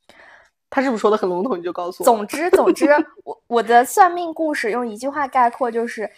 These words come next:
Speaker 2: 一个微信名叫“国产宋仲基”的大师说我是一个桃花旺盛的恋爱脑，甚至直到四十六岁之前都有很多人追，但是他不知道我什么时候会结婚。
Speaker 1: 就，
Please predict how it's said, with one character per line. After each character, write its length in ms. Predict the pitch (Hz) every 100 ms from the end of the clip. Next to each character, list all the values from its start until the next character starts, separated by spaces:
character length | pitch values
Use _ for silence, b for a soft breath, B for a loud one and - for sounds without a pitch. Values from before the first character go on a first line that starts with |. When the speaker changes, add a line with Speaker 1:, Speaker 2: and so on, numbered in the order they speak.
| b
Speaker 2:
一 100 | -
个 140 | 220 269
微 200 | 277 302
信 240 | 311 277
名 240 | 226 180 190
叫 220 | 233 208
“国 320 | - 185 170
产 320 | 247 359 -
宋 260 | - 247 226
仲 240 | 285 294 330
基” 180 | 302
的 100 | 311
大 300 | 269 302 262
师 400 | 320 - 233 247 - B -
说 260 | - 311
我 100 | 240
是 220 | 233 302
一 80 | 269
个 100 | 254 262
桃 320 | - 196 196
花 260 | 269 247
旺 240 | 269 269 240
盛 160 | 277
的 100 | 247 233
恋 220 | 277 240
爱 200 | 247 254
脑， 200 | 220 196 - - - B B
甚 180 | 466 349
至 120 | 294
直 160 | 247 240
到 160 | 302
四 320 | 320 - 381 311
十 120 | 247
六 220 | 285 294
岁 180 | 294 233
之 160 | 226
前 220 | 240 277 226
都 140 | 254
有 100 | 240
很 180 | 262 214
多 160 | 202
人 220 | 220 196 185
追， 340 | 214 196 190 - B
但 240 | - 392 339
是 360 | 330 - 381 269 -
他 180 | - 415
不 140 | 415
知 80 | 370
道 180 | 440 440
我 140 | 233
什 100 | 214
么 80 | 190
时 120 | 214
候 80 | 220
会 120 | 233
结 200 | 220 190
婚。 340 | 196 220 202 214 _ 233 226
Speaker 1:
就， 120 | 311